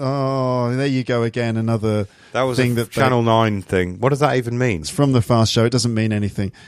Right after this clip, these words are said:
Speaker 1: It's just one of those things, a catchphrase from The Fast Show that none of them will know.
Speaker 2: What's another catchphrase? Oh,
Speaker 1: Uh,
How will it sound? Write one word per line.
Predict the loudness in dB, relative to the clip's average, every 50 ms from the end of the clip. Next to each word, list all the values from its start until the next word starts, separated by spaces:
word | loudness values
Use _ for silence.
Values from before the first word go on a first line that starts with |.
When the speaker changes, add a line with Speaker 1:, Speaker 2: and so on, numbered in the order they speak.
| -18 -6
Speaker 1:
It's | -4 -2 -2 0
just | 0 -2 0 0 0
one | 0 2
of | 2 2
those | 2 0 0
things, | 0 -2 -2 -2 -2 -4 -6 -6 -6
a | -6 -6
catchphrase | -2 -2 -2 -2 -2 -2 -2 0 0 0 0
from | 0 0 -2
The | -2
Fast | -2 0 0 0 0 0
Show | 2 2 2 2
that | 2 0 -2 0
none | 0 2 2
of | 2 2
them | 2 4
will | 4 4 6
know. | 6 6 6 4
Speaker 2:
What's | 4 2 -2 0
another | 0 2 2 2 0
catchphrase? | 0 -2 -2 -2 -4 -6 -4 -4 -2 -2 -4 -6 -12 -16 -20 _ _ _ _ _ 0
Oh, | 2
Speaker 1:
Uh, | 2 2 0